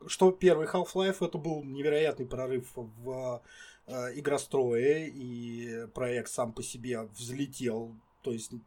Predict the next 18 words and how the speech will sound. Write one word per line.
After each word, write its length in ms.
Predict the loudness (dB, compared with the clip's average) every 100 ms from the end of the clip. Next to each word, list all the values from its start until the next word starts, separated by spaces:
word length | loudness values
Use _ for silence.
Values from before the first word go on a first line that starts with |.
| -18 -20 2
новые 340 | 6 6 4 0
технологии, 840 | -4 0 8 12 10 8 -2 -2
графоний, 1080 | -4 -4 -4 -4 -4 -2 -2 -4 -4 -6 -8 -14 -20 _
э, 360 | -10 -8 -6 -6
и 20 |
вот 180 | -4 -4
это 160 | -2
вот 160 | -2 -2
всё. 420 | -4 -4 -2 -4 -8 -20 6
Half-Life 500 | 6 8 6 6 4
два 360 | 2 4 4 2
то 180 | 2
же 80 | 0
самое, 480 | 0 2 2 0 -2
новый 320 | -2 -2 -2
проект, 500 | -2 -2 -2 -4 -6 _
новые 380 | -2 0 0 0
технологии, 880 | -4 -6 -4 -4 -6 -8 -10 -12